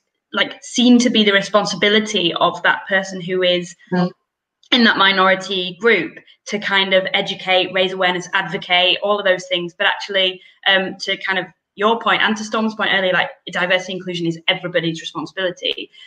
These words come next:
Speaker 1: And, um, yeah, it, you know, actually,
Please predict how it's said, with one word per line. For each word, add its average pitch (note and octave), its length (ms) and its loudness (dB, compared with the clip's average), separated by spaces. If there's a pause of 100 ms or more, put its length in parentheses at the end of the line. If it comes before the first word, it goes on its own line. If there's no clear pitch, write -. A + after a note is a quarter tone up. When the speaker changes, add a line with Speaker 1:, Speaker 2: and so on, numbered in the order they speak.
(160)
Speaker 1:
And, E3 360 0 (340)
um, E3 540 0 (100)
yeah, F#3 300 2
it, D#3+ 160 0 (260)
you G3+ 120 -4
know, - 220 -4 (160)
actually, F3 680 -2